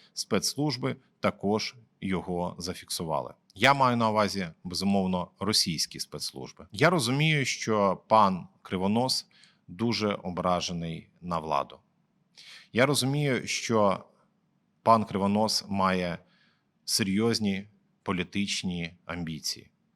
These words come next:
Десь по-людськи я, напевно, навіть можу зрозуміти причини його образ. Але під час війни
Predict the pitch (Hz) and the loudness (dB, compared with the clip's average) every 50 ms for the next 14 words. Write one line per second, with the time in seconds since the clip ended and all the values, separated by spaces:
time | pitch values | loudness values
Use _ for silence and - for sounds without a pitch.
0 | _ - 104 120 151 147 - - 131 120 131 151 165 - - - - 98 87 - | _ 0 4 4 4 4 4 0 0 2 2 2 2 2 0 0 0 -2 -2 -2
1 | - _ _ _ - 92 87 113 127 131 120 113 107 - 123 123 120 113 107 104 | -6 _ _ _ -16 -2 4 4 6 6 6 2 2 2 0 2 2 2 2 2
2 | 107 107 101 98 - - 104 107 113 98 101 104 98 90 98 _ - 98 87 101 | 0 0 -2 -4 -4 -2 0 0 0 0 -2 -2 -4 -4 -8 _ -8 -6 -4 -2
3 | 107 107 92 101 107 107 110 107 101 - - - 69 67 - _ _ _ - - | -2 -2 0 0 0 2 2 2 0 0 -2 -8 -12 -12 -14 _ _ _ -20 -20
4 | - _ _ _ - 85 85 - - - - 110 117 117 113 107 101 - _ - | -20 _ _ _ -12 -10 -8 -4 -2 -2 0 0 0 0 -2 -2 -4 -10 _ -10
5 | 90 92 90 76 80 85 82 85 - - _ 98 87 80 80 78 65 62 - - | -8 -6 -6 -6 -6 -6 -6 -6 -8 -10 _ -10 -8 -4 -4 -4 -4 -4 -6 -8
6 | - - _ _ _ - _ 90 101 107 110 101 - 110 - - 123 110 104 - | -10 -12 _ _ _ -8 _ 0 2 2 0 0 -2 -2 0 2 2 2 2 2
7 | - 104 104 110 127 143 151 156 160 | 0 0 0 0 -2 -2 -4 -6 -8